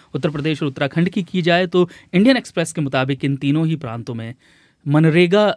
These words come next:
के तहत रोजगार के मामले बढ़े हैं और पिछले साल की तुलना में ये काफ़ी ज़्यादा हैं। इसके अलावा, अ, जिक्र जो है, अ, एक, अ, दिल्ली के पूर्व उपराज्यपाल नजीब जंग का कहना है कि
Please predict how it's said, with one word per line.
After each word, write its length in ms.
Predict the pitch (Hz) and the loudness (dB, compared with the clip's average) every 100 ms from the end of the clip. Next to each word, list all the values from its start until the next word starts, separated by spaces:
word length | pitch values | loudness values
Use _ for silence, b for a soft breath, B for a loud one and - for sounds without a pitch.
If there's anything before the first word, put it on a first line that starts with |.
| - | -6
के 280 | - 160 143 | -6 -4 -4
तहत 380 | - 135 139 131 | -4 -4 -4 -4
रोजगार 540 | 123 117 117 131 135 | -6 -8 -6 -4 -4
के 120 | 131 | -6
मामले 380 | 117 113 113 113 | -10 -10 -10 -12
बढ़े 260 | 107 113 143 | -12 -6 -4
हैं 260 | 151 185 B B B | -4 -6 B B B
और 160 | 139 135 | -4 -4
पिछले 300 | 143 - 151 | -6 -8 -4
साल 240 | 170 175 | -2 -2
की 120 | 180 | -4
तुलना 320 | 143 131 123 | -6 -6 -6
में 200 | 120 131 131 | -6 -8 -8
ये 340 | 127 131 135 131 b b - | -8 -4 -6 -8 b b -4
काफ़ी 480 | 120 - 127 131 - | -4 -4 -8 -8 -6
ज़्यादा 360 | 131 139 110 110 | -2 -2 -2 -6
हैं। 240 | 120 113 _ _ _ _ - B B B | -6 -8 _ _ _ _ -20 B B B
इसके 200 | 175 226 | -2 2
अलावा, 300 | 208 202 220 | 2 4 2
अ, 200 | 180 165 | 2 -2
जिक्र 420 | 143 127 170 185 | -2 0 0 2
जो 180 | 151 165 | 0 2
है, 180 | 160 160 | 2 0
अ, 380 | 139 139 139 131 _ B B B - | -2 -2 -2 -4 _ B B B -4
एक, 180 | 156 - | -2 0
अ, 200 | 156 143 | 0 0
दिल्ली 460 | 139 135 175 226 | -2 0 2 2
के 180 | 190 220 | 2 0
पूर्व 300 | - 185 170 | 2 2 2
उपराज्यपाल 640 | 165 139 143 135 147 156 | 0 -2 0 0 0 2
नजीब 480 | 151 147 160 226 180 - | 4 2 2 0 -2 -6
जंग 340 | 147 139 160 143 | -2 2 2 2
का 120 | 151 | 0
कहना 260 | 143 160 | 0 0
है 160 | 185 | 0
कि 100 | 226 | -2